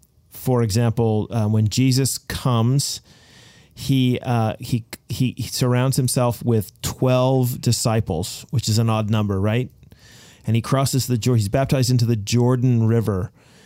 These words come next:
and he's tempted in the wilderness for forty days. These, all these numbers, all these imagery should sound familiar to you. So when Matthew's describing all these events,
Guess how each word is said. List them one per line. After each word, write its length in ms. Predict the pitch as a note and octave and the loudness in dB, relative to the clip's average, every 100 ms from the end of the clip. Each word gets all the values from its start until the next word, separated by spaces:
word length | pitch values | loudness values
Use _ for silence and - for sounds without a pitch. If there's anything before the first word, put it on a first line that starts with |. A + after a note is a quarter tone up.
| - _ - | -20 _ -2
and 280 | B2+ B2 A#2+ | 0 2 2
he's 220 | B2 - | 0 0
tempted 420 | - C3+ C3 C3 | 0 0 2 2
in 120 | B2 | 2
the 80 | A2+ | 2
wilderness 560 | G#2+ A#2 A#2 A2+ A2 - | 2 2 2 2 0 -2
for 140 | A2+ | -4
forty 540 | - - A#2+ A#2 A2+ | -6 -4 0 2 2
days. 320 | G#2+ G#2+ G2 A#2 | 0 0 0 -2
These, 140 | B2 | 0
all 140 | B2+ | 0
these 180 | E3 D3 | 0 2
numbers, 400 | C3+ C3 C3 A#2+ | 2 2 2 2
all 120 | A#2+ | 2
these 180 | B2 A#2+ | 2 2
imagery 380 | B2 A#2 A#2 A2 | 2 2 2 0
should 400 | - B2 A#2 G#2 - | 0 0 0 -2 -6
sound 320 | - A#2 G#2+ | -4 -2 0
familiar 420 | - A2 B2 B2 A#2 | 0 2 2 2 0
to 160 | G#2 | -2
you. 200 | F#2+ F2+ | -2 -2
So 200 | - A2+ | -2 0
when 160 | A2 A2+ | 0 2
Matthew's 400 | C3 D3+ D3 A2 | 0 2 0 0
describing 540 | A2+ - A2+ A#2 A#2+ | -2 -2 0 0 2
all 100 | G2+ | 0
these 180 | G2+ F#2+ | 0 -2
events, 440 | G2 G2 G2 - | -2 -2 -4 -8